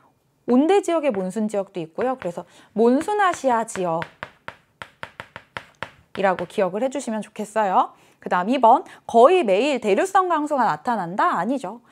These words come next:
대류성 강수가 거의 매일 나타나는 곳은 열대 우림 기후고요. 삼 번, 진짜 중요한 보기 나왔어요, 여러분들. 여기서 또 우리가 공부하는 팁이 하나 나갑니다. 연 증발량이 연 강수량보다 많다.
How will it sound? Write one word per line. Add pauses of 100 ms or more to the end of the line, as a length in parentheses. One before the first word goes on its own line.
(160)
대류성
강수가
거의
매일
나타나는
곳은
열대
우림
기후고요. (440)
삼
번,
진짜
중요한
보기
나왔어요,
여러분들. (640)
여기서
또
우리가
공부하는
팁이
하나
나갑니다. (720)
연
증발량이
연
강수량보다
많다.